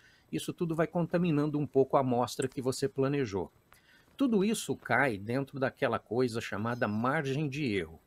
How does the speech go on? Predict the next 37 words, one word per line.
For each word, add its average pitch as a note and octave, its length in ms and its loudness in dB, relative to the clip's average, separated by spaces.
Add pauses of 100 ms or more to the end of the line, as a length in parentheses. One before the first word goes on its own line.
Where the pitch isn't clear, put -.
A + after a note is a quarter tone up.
As - 160 -8
pesquisas C#3 600 -6
têm D#3+ 200 -4
que - 140 -8
ter A#2+ 300 -2
a A#2+ 60 2
capacidade A#2+ 840 -2
de B2+ 140 -10
prever A2 640 -4 (180)
ou, C3+ 220 2 (140)
ou B2 160 0
de A2+ 120 -6
determinar, B2 760 -2
mais A2+ 240 -2
do G2+ 100 -6
que - 140 -8
prever, B2+ 500 -4 (580)
o C#3 120 -4
tamanho C#3+ 500 0
da D#3+ 140 -2
margem D3 380 -2
de D#3 140 -4
erro. D#2+ 220 -6 (920)
E, C4+ 100 0
na B3+ 100 6
verdade, B2 720 0 (220)
eh, A2+ 400 8 (160)
é F#3+ 120 4
aí, G3+ 320 2
no D#3 100 0
fundo, F3+ 380 -2
que F3 140 -6
re-, E3 120 0
que E3+ 160 -4
reside D3 480 -2
o D3+ 60 -4
problema, C3 680 2